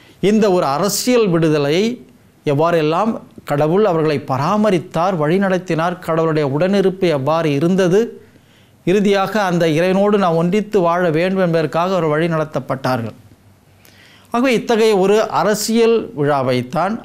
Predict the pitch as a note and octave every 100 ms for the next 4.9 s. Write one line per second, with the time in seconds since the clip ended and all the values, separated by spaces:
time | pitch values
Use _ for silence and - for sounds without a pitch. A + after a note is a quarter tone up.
0 | C#3 D3+ D#3+ F#3 F#3 D3 D3+ - D#3+ C#3+
1 | C3+ B2 A2+ A#2+ A2 A3 G3 D3 C#3 B2
2 | A#2+ B2 F#3 A3+ - _ _ _ _ _
3 | _ _ _ _ C3+ C3+ C3 A#2+ - C#3+
4 | - C3+ B2+ A2+ A#2 A#2 E3+ D#3